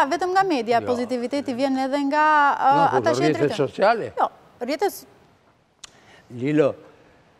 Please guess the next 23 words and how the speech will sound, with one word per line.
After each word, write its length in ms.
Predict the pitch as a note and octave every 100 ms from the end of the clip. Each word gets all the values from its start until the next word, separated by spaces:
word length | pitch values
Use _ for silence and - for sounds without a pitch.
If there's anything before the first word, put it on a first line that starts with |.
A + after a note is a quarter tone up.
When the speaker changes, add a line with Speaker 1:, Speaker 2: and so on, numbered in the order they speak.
| _ _ -
Speaker 2:
unë 160 | C#3 B2
të 40 |
falenderoj 520 | - C3 B2+ B2+ B2+ A#2
që 120 | A#2+
më 40 | A2
thirrë 60 |
Speaker 1:
Faleminderit 560 | A#3 C4+ B3 C4 C4+ B3+
edhe 180 | A#3+ A#3 A#3
juve, 220 | G#3+ G3+
Speaker 2:
dhe 80 | C#3
Speaker 1:
profesor. 240 | G3 G3
Speaker 2:
ti 80 | D3
je 320 | C#3+ - C3+
e 40 |
bindur 680 | A#2 F#2 B2 A2 A2 C#3 F#3+ - _ _ _ -
që 140 | - C3
nuk 180 | C3+
jam 240 | C3+ D#3 C3+ -
pishman 500 | E3 - D3+ F3+ D#3+
për 140 | E3 D#3+
asgjë 300 | D#3 A2+ E3+ D3+
që 120 | D#3+
thash. 460 | - B2+ F#2+ -